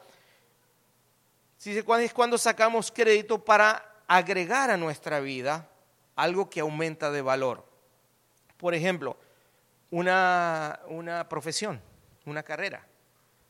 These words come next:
Sacas un préstamo, pero te va a dar un modo de vida. Es un, si vas a sacar un préstamo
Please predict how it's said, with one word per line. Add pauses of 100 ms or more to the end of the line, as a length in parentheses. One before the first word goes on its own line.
(120)
Sacas
un
préstamo, (680)
pero
te
va
a
dar (180)
un
modo
de
vida.
Es
un, (180)
si
vas
a
sacar
un
préstamo